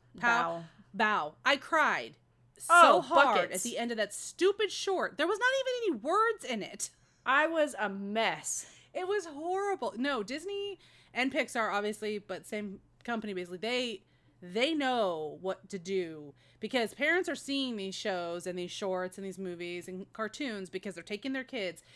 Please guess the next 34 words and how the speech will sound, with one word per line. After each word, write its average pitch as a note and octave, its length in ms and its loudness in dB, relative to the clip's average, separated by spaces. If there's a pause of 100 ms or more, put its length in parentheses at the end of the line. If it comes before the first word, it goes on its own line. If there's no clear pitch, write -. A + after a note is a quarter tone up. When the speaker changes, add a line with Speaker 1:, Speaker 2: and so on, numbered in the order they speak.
(180)
Speaker 1:
and G3 120 -6
they A#3+ 140 0
know D4+ 160 0
how C4+ 120 -2
to B3 80 -4
make A3+ 140 -4
sure A3+ 120 -8
they F#3+ 100 -2
pull A#3+ 280 -6
on A#3+ 120 -4
the A#3 60 -6
parents B3 500 -4
so G3+ 60 -8
the F#3+ 80 -4
parents G#3 280 -6
will F#3 120 -6
keep - 360 -6
bringing G3+ 320 -2
their B3 140 2
<laughs> - 120 -14
kids. - 360 -4 (540)
Speaker 2:
Hundred A#4 280 2
percent. E4+ 460 4 (400)
Speaker 1:
Yeah. C#4+ 80 -4
Speaker 2:
Like, D4+ 260 6
I C4+ 80 4
don't F#4+ 140 4
know D#4 120 6
if - 120 -2
you've C4+ 160 -6
seen C4 360 -6
the A#3 100 -8
actual, C4 760 -2
um, F3+ 600 -2